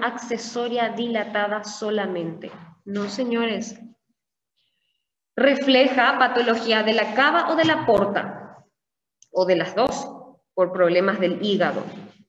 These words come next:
Cuando la circulación colateral está por encima del ombligo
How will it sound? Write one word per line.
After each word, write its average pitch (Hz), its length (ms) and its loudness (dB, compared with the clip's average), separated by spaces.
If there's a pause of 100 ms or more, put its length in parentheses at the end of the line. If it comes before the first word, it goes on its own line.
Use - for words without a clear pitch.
(320)
Cuando 294 240 4
la 294 100 2
circulación 302 640 0
colateral 320 500 2
está 247 280 0
por 254 120 2
encima 269 540 0
del 277 180 0
ombligo 220 600 2